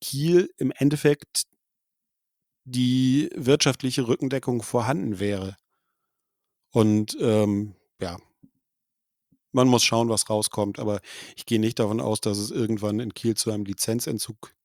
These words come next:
kommen würde. Und, ähm, naja, die Ausweichstadiongeschichte, äh, wisst ihr als Sankt Paulianer auch, ähm, war ja auch so ein <laughs> Thema. Das war ja damals, als Holstein in die zweite Liga aufgestiegen ist und das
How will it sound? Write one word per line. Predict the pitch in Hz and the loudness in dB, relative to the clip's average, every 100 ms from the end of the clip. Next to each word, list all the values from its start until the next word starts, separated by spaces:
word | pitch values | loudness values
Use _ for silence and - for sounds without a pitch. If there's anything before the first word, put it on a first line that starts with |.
| _ | _
kommen | - 110 107 101 95 | -4 -2 -2 -4 -2
würde. | 104 113 117 113 _ _ _ _ _ _ _ _ _ | 2 4 2 -2 _ _ _ _ _ _ _ _ _
Und, | 107 104 98 95 - - | -2 0 0 -2 -6 -6
ähm, | 104 95 95 90 80 _ _ _ - | -2 0 -2 -4 -8 _ _ _ -6
naja, | 101 107 110 _ _ _ _ - | -4 -4 -10 _ _ _ _ -2
die | 117 110 120 - | 2 2 2 4
Ausweichstadiongeschichte, | 127 - 127 120 - 131 123 123 110 110 - 113 127 | 4 6 4 4 2 0 2 2 2 0 -2 -4 -2
äh, | 110 131 107 101 | -2 -2 -4 -4
wisst | 110 | -4
ihr | 117 113 | -4 -4
als | 107 - | -4 -6
Sankt | - 107 | -4 -6
Paulianer | - 107 107 104 104 104 | -2 -2 -2 -4 -6 -4
auch, | 107 104 - - - - - - _ - | -2 -4 -6 -20 -20 -20 -20 -20 _ -2
ähm, | 107 101 107 | 0 0 -4
war | 110 | -2
ja | 107 | 0
auch | 113 101 | -2 -2
so | 98 | -2
ein | |
<laughs> | |
Thema. | 92 - - 123 - 135 135 _ _ _ _ _ _ - - - | -2 0 0 0 -4 -6 -6 _ _ _ _ _ _ -18 -14 -10
Das | - 104 | -4 4
war | 113 | 6
ja | 110 | 6
damals, | 107 107 - | 4 2 0
als | 104 - | -2 0
Holstein | 107 - 104 | 2 2 2
in | 101 | 0
die | |
zweite | - 107 101 | 0 0 0
Liga | 101 104 110 | -2 0 0
aufgestiegen | 107 - 104 - 107 107 | -2 -4 -4 -2 0 0
ist | 139 110 139 | 0 -2 0
und | 107 | 0
das | 101 | 0